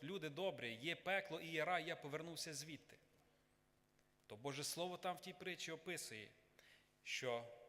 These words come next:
там він говорить, що вони мають Моїсея і пророків, тобто це те саме слово, закон і пророки. На той час було лише ці частини Писання. І коли багач, він каже,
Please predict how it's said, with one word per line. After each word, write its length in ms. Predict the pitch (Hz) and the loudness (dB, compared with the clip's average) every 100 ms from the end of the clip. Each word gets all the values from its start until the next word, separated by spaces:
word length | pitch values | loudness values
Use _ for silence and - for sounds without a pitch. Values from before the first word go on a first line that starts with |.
| - - - - | -20 -20 -20 -4
там 160 | 123 120 | -4 -2
він 100 | 117 | -4
говорить, 400 | 120 143 123 - | -2 0 -2 -4
що 180 | 120 | -6
вони 180 | 113 135 | -4 -4
мають 320 | 135 147 131 | 0 0 0
Моїсея 460 | 127 127 - 165 151 | -2 -2 -2 0 0
і 100 | 143 | -2
пророків, 420 | 135 151 135 101 - | -4 -4 -4 -10 -10
тобто 220 | - 113 | -8 -6
це 140 | 143 | -6
те 120 | 156 | -4
саме 300 | - 170 170 | -2 0 -2
слово, 400 | 156 175 147 104 - | -4 -2 -4 -6 -10
закон 340 | 113 - 165 | -10 -6 -4
і 40 | 151 | -4
пророки. 440 | 156 151 139 - - - - - - - | -4 -4 -4 -8 -20 -20 -20 -20 -12 -8
На 80 | |
той 160 | 120 143 | -2 2
час 280 | 147 156 127 | 6 6 4
було 260 | 135 143 | -2 -2
лише 240 | 135 131 127 | 0 0 0
ці 180 | - 151 | -2 -2
частини 420 | 143 - 147 135 | -4 -4 -4 -4
Писання. 480 | 135 - 135 101 - - - - - - - - - _ _ _ _ _ - | -6 -4 -4 -6 -14 -20 -20 -20 -20 -20 -20 -20 -20 _ _ _ _ _ -8
І 100 | 110 | -6
коли 220 | - 131 | -2 0
багач, 540 | 127 123 151 156 - 131 | 4 6 8 6 4 0
він 140 | 127 | -4
каже, 460 | 120 147 143 123 | 4 6 6 2